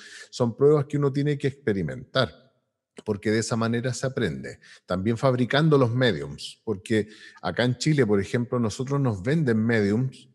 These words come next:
y son muy económicos, y es como agua, son muy líquidos.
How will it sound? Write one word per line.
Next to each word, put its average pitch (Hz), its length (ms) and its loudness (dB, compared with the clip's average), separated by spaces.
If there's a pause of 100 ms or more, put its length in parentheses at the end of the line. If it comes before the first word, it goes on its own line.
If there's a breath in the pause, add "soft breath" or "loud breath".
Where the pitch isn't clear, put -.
y 95 120 -6
son 123 540 2
muy 127 260 2
económicos, 123 720 -2 (360 loud breath)
y 117 120 2
es 127 80 0
como 95 380 0
agua, 147 300 2
son 104 220 -2
muy 120 260 2
líquidos. 151 800 -4